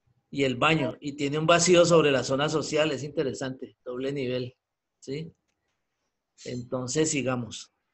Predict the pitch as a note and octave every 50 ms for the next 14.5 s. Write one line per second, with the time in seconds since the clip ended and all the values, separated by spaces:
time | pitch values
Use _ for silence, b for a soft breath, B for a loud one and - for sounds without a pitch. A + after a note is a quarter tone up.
0 | _ - _ _ _ _ _ _ _ _ _ _ _ _ - C#3 C#3 C#3 - D#3
1 | D3+ D3 C#3+ F3+ E3+ E3 E3+ F3 D#3+ E3+ D#3+ D#3 D3+ D3+ C#3 - - - - D#3
2 | D3+ C#3 - - C3+ B2+ C3 - C#3 C#3+ C#3 C3+ - _ - E3 F3 E3+ E3 D#3+
3 | D#3+ D3+ C#3+ C#3 C3 B2+ B2 A#2+ A2+ A2 A2+ A2 _ _ _ _ _ _ _ _
4 | _ _ _ _ _ _ _ _ _ _ _ _ _ _ - - C#3+ C#3 C3 -
5 | D3 C#3+ C#3+ D3+ - E3+ E3 C#3+ C#3 C3 C#3+ D3+ G#3 G3+ - - - - D3+ C#3+
6 | C#3 C3 B2+ B2 B2 A#2+ A#2+ A#2+ A#2+ - - - - - - _ _ - - -
7 | - _ _ - _ _ _ _ _ _ - - D#3 D#3 D#3 - D#3 C3+ C3+ D3
8 | D3 D3+ E3+ E3+ E3+ F#3 F3 D#3+ C3+ F3+ G3 F#3+ - - _ _ - D3 C3 C#3
9 | D3+ D3+ E3+ E3 C#3 C#3 B2+ C#3 C#3+ D#3+ D#3 C3+ B2 A#2 - C#3+ D3 C#3+ C#3+ -
10 | D3 D3 C3+ C3+ A#2+ - - B2 A#2+ C3 D3+ D3 - _ _ _ _ _ _ _
11 | _ _ _ - _ _ _ _ _ _ - B2+ C3 - C#3+ C#3 C3+ - E3+ D#3
12 | D#3+ D#3+ E3 D#3+ F3 D#3+ D3+ D3 D3+ E3+ D#3+ C#3+ D3 C3 C#3 C#3+ D3+ D3+ D3 C#3+
13 | C3 B2+ B2 B2 - D3 D3 C#3+ D#3 C#3+ - C#3+ C3 C3 C3+ C3 C#3+ C#3+ C#3 C#3
14 | - D3+ B2 - C#3+ C3+ D3 - -